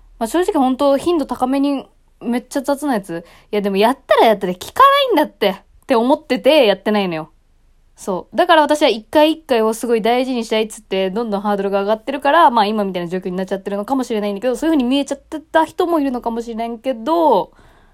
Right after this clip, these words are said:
まあ、うん。なんだろう、五、フィフティーフィフティーね。五対五でなんかわかるなっていう。うん。確かにそれなって思ったんで。待って、急に喋るわ、本当に。てか、準備しながら喋るわっていう。言うて、あとベルト通すだけなんだけどさ。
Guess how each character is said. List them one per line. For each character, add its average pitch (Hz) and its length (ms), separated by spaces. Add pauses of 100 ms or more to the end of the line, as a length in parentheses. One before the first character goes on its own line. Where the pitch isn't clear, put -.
(440)
ま 196 360 (540)
あ、 208 60
う - 20
ん。 180 300 (120)
な 226 100
ん - 40
だ 175 60
ろ 175 80
う、 190 100
五、 262 360
フ 214 60
ィ 254 180
フ 262 60
テ 285 140
ィ 285 60
ー - 20
フ 277 80
ィ - 20
フ 269 60
テ - 120
ィ 160 40
ー - 40
ね。 190 160 (140)
五 220 140
対 294 240
五 240 140
で 214 100
な 202 100
ん 196 80
か 180 80
わ 190 140
か 247 120
る 208 100
な 196 260
っ 190 80 (180)
て 170 80
い 156 100
う。 170 160 (600)
う 180 60
ん。 180 300
確 240 200
か 233 120
に 185 100
そ 208 100
れ 220 80
な 254 240
っ 262 80
て 190 80
思 180 120
っ 185 40
た 180 140
ん 180 100
で。 185 200 (720)
待 208 60
っ - 40
て、 214 60
急 254 100
に 262 60
喋 254 200
る 247 80
わ、 185 80
本 190 160
当 180 100
に。 175 60 (320)
て 208 120
か、 190 80
準 359 100
備 311 100
し 226 100
な 269 100
が 277 60
ら 285 60
喋 262 180
る 202 80
わ 170 80
っ - 60
て - 120
い 180 60
う。 170 60 (1120)
言 262 160
う - 20
て、 311 100
あ 302 60
と 262 80
ベ 214 140
ル 247 80
ト 294 100
通 285 140
す - 80
だ 208 80
け 208 80
な 202 80
ん 180 60
だ 175 80
け 170 60
ど 170 60
さ。 - 200